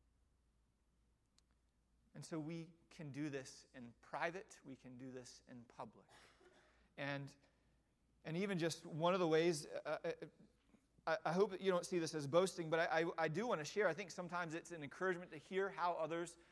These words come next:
are living and, and striving after, um, uh, even just a life of prayer. So, um, most days of the week, right before lunch, I actually have an alarm set on my phone that goes off, and,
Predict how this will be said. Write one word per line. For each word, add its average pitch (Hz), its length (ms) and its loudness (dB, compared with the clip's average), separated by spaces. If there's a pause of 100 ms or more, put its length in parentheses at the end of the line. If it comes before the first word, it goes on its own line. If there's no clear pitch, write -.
(220)
are 156 140 4
living 165 460 0
and, 151 220 -6
and 147 140 -8
striving 170 680 0
after, 160 580 0 (380)
um, 147 420 0
uh, 156 60 0 (100)
even 170 220 2
just 160 160 -2
a 156 40 0
life 151 320 4
of 156 160 -2
prayer. 156 320 0
So, 151 440 0 (580)
um, 131 400 -6 (1120)
most 175 480 2
days 180 300 4
of 147 100 -4
the 147 80 0
week, 147 380 -4 (420)
right 160 240 0
before 151 600 -2 (320)
lunch, 151 460 -4
I 143 120 2
actually 156 260 0
have 160 140 2
an 147 80 -8
alarm 135 340 -6 (140)
set 131 240 -4
on 135 180 -12
my 117 120 -10 (100)
phone 117 340 -12
that 127 220 -8 (420)
goes 156 280 0
off, 131 280 0 (720)
and, 131 380 -8